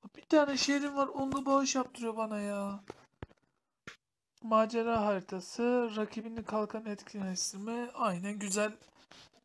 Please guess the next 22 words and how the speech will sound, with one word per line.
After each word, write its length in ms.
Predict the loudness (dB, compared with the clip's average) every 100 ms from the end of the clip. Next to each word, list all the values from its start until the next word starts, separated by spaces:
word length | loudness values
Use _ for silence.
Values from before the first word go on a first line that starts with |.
| _ 0
Bayağı 340 | 4 6 6
oynamış 560 | 4 2 0 -2 -4 -4
yani 220 | -4 -4
bu 320 | -4 -4 -6 -8
oyunu. 580 | -4 -2 -2 -6 -6 -10 _ -4
Öyle 220 | -2 -2
diyebiliriz. 580 | -4 -6 -8 -8 -12 -18 _ _
On 200 | -6 -4
iki. 400 | -4 -8 -8 -8 -10 _ _ _ -20 -16 -4
Ben 100 | -2
şimdi 300 | -2 -4 -2
o 240 | 2 4
eli 220 | 4 2 0
öptüreceğim 540 | 0 -2 -2 -2 -2
sana 320 | -2 -2 0
da. 220 | 0 -2 -4 -20 _ _ -6 -6 _ _ -18 -18 _ -18
<laughs> 440 | -12 -10 -6 -6 -6 -8 -10 -20 -20 -20 -20 -20 _
Uyuz 300 | -4 -2 0
ediyorlar 420 | -2 0 0 0
insana. 500 | -2 -4 -4 -4 -4 -8 _ -18 -8
İnşallah 500 | -2 2 2 0 0
kazanırız. 760 | -2 -2 -2 -4 -6 -8 -14